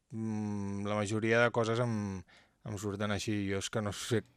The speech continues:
<laughs> no sé, jo... a veure, són personatges que, que, que creu jo i suposo que són, em, vàlvules d'escapament per les meves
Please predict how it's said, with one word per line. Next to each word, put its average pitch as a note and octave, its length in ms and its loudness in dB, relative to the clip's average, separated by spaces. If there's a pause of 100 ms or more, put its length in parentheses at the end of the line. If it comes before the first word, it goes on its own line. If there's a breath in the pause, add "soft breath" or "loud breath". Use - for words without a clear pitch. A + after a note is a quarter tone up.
<laughs> B2 220 -4
no A#2 160 0
sé, G#2+ 240 4
jo... G#2+ 220 4
a - 420 -4
veure, B2 180 6
són B2 160 4
personatges C3 540 6
que, B2 100 -10
que, D3 220 0
que A#2+ 180 0
creu A#2+ 300 6
jo A#2+ 160 8
i B2 80 8
suposo A2 320 4
que C3 100 4
són, A2+ 440 6 (400 loud breath)
em, A2+ 340 4 (160)
vàlvules A#2+ 480 8
d'escapament A#2+ 680 4 (140)
per B2+ 280 10
les A2 240 4
meves A2+ 240 4